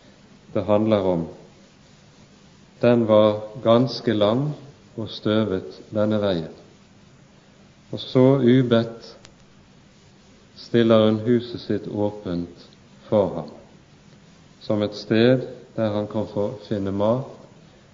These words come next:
og finne hvile. Og hun gjør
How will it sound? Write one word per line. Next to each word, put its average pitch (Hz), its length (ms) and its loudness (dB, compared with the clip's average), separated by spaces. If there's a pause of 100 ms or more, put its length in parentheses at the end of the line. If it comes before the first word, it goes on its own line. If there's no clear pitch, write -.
(100)
og 120 140 -10
finne 98 320 -2
hvile. 87 320 -2 (4000)
Og 110 120 -4
hun 113 240 4
gjør 113 300 4